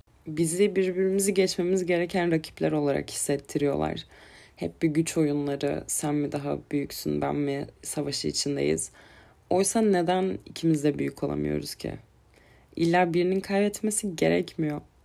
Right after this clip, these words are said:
Hep beraber kazanabiliriz. Fakat maalesef öyle rekabetçi ve eşitsizlikten beslenen bir sistem içindeyiz ki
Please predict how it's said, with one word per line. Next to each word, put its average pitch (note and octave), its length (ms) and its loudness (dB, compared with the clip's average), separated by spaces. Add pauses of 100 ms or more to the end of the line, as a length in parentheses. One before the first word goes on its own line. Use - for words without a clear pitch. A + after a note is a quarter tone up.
(300)
Hep - 280 -4
beraber E3 460 2
kazanabiliriz. D3 880 -2 (340)
Fakat G3+ 380 0
maalesef G#3 600 4
öyle F3 300 2
rekabetçi F3 600 2
ve F#3+ 100 4
eşitsizlikten E3+ 840 0
beslenen F3 460 2
bir F3 60 0
sistem F3 400 0
içindeyiz F3+ 520 4
ki F3+ 220 0